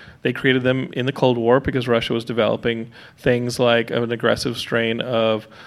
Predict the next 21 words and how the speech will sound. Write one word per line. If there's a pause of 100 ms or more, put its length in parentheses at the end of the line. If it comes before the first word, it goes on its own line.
(400)
uh,
what
is
mad
cow,
but
mad
cow
is
communicable
through
blood
and
saliva. (640)
Um,
but
it's
a
hundred
percent
fatal.